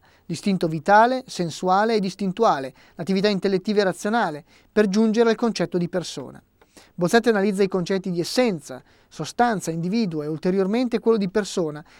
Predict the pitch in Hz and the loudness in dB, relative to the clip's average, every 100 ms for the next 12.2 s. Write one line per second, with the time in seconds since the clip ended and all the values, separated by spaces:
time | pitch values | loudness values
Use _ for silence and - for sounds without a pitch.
0 | _ 202 202 240 247 - 220 226 - 226 | _ -2 0 2 0 2 2 2 -2 -2
1 | 214 202 185 160 214 233 220 156 151 - | 0 0 -2 2 2 2 -4 -6 -6 -8
2 | 170 165 202 185 220 220 131 151 170 - | -6 -2 0 2 2 2 -2 -6 -10 -16
3 | - - 190 185 196 202 208 202 196 208 | -12 -2 0 0 0 0 0 0 0 0
4 | 240 185 165 165 175 190 190 151 165 - | 2 2 0 -2 -4 -4 -6 -8 -10 -14
5 | - - 202 233 233 208 196 196 208 214 | -14 -2 0 0 0 0 2 2 2 0
6 | 185 165 170 170 196 214 190 165 175 - | 0 0 -2 -2 -4 -4 -4 -2 -4 -4
7 | 165 151 147 131 117 - - _ _ _ | -10 -8 -10 -10 -14 -20 -20 _ _ _
8 | _ - 196 185 - 185 165 165 _ _ | _ 0 0 0 -2 -2 -2 -6 _ _
9 | _ - - 196 214 208 208 196 - - | _ -6 2 4 6 4 4 4 2 -4
10 | 196 170 233 190 214 190 214 202 165 156 | -2 0 0 2 0 4 2 2 -2 -2
11 | 151 147 180 - 208 214 220 - 214 208 | -4 -2 -2 2 2 2 0 0 2 2
12 | - | -2